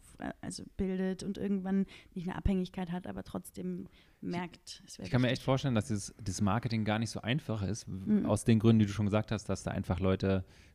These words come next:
Speaker 2: ähm, nicht drüber reden, dass sie's
Speaker 1: Ja.
Speaker 2: vielleicht nicht erkennen und dass sie's erstmal einsehen müssen und dat auch Ja sagen müssen. Ähm,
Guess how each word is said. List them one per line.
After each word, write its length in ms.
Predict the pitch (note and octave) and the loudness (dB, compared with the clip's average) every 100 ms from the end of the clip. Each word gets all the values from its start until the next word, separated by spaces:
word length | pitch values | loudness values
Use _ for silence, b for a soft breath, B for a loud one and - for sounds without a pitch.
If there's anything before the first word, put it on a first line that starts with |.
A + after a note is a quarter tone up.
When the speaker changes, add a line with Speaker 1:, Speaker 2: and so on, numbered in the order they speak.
| - | -10
Speaker 2:
ähm, 400 | F#2 F#2+ F#2+ F#2+ | -4 -2 -2 -2
nicht 260 | F#2+ - - | -4 -6 -6
drüber 240 | F#2+ F#2 | 0 2
reden, 340 | G2+ A#2+ A#2 A2+ | 4 4 4 2
dass 140 | G2+ | 0
sie's 80 | - | 0
Speaker 1:
Ja. 60 | G#2+ | 0
Speaker 2:
vielleicht 180 | G#2 | 0
nicht 100 | F2 | -2
erkennen 460 | E2 - A#2+ A#2+ A#2+ A#2+ B B - | -6 0 2 4 0 -2 B B -10
und 160 | F#2 | -6
dass 160 | F#2 - | -6 -4
sie's 220 | F#2 - | -6 -6
erstmal 380 | - E2+ - - | -6 -6 -4 0
einsehen 340 | A2+ A#2+ A2+ | 2 4 6
müssen 420 | A2+ A2 A#2 A2+ | 6 4 2 0
und 200 | G#2+ F#2 | -2 -4
dat 120 | F2+ - _ - | -4 -6 _ -12
auch 140 | F2+ | -2
Ja 220 | G2+ G#2+ | 2 2
sagen 240 | A#2 A2 A2 | 4 4 4
müssen. 420 | G#2 A#2 A2 A2 | 2 0 -2 -2
Ähm, 360 | F#2+ F#2 F#2 | -2 0 -2